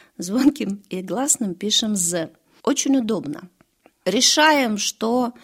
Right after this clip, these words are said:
корни у нас проверяются, например, корневые морфемы, как и прочие, под ударением, то есть в безударной позиции мы проверяем себя словами под ударением, но при этом у нас огромное количество так называемых исторических чередований,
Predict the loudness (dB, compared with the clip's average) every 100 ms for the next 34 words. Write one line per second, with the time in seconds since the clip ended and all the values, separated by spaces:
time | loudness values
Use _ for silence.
0 | -20 -20 -20 -20 0 4 4 4 2 2
1 | 2 0 -2 -2 -2 0 0 0 -2 -4
2 | -4 -4 -2 0 -2 -4 -8 -8 -6 -4
3 | -4 -4 -4 -4 -6 -4 -2 -2 -6 -10
4 | -10 -6 -4 -4 -6 -4 -6 -4 -2 0
5 | 0 2 2 2 -6 -10 -10 -10 -8 -4
6 | -2 -2 -4 -6 -4 -4 -4 -6 -6 -8
7 | -6 -8 -6 -4 -4 -6 -6 -6 -6 -4
8 | -4 -4 -8 -10 -8 -4 -4 -4 -8 -8
9 | -8 -6 -2 -2 -2 -6 -4 -4 -4 -4
10 | -4 -2 0 -2 -6 -8 -6 -6 -8 -10
11 | -12 -10 -6 -2 0 -2 -4 -8 -6 -6
12 | -4 -4 -6 -8 -10 -10 -6 -2 0 2
13 | 0 -4